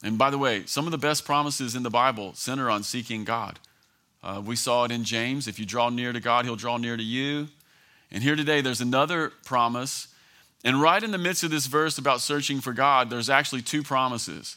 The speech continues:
I hope you see that. There's actually two promises, uh, in this verse. Uh, the first promise in this verse is the promise of divine love. If you love God, you're gonna get the love of God. It's the promise of divine love.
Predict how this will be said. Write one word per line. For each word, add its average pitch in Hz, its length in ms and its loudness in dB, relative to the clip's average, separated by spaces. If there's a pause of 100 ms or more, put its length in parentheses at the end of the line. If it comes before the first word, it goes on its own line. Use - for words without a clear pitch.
(160)
I - 80 -10
hope 127 200 -4
you 113 60 -6
see 123 200 -6
that. 92 160 -10 (720)
There's 117 160 -10
actually 143 320 0
two 156 240 -2
promises, 127 640 -2 (420)
uh, 104 180 0
in 131 200 0
this 127 180 0
verse. 131 380 0 (280)
Uh, 123 120 2
the 131 160 2
first 185 360 0
promise 160 380 2
in 147 80 0
this 139 160 0
verse 135 340 0
is 123 460 -2 (140)
the 117 100 -6
promise 147 480 0
of 131 160 -2
divine 127 460 0
love. 127 480 -2 (1200)
If 104 140 -10
you 117 100 -2
love 139 220 4
God, 170 380 4 (460)
you're 135 140 -4
gonna 139 160 2
get 123 200 0
the 127 60 -6
love 110 200 0
of 101 60 -6
God. 92 360 -2 (880)
It's - 100 -16
the - 80 -6
promise 160 400 2
of 147 80 -6
divine 139 380 2
love. 123 160 2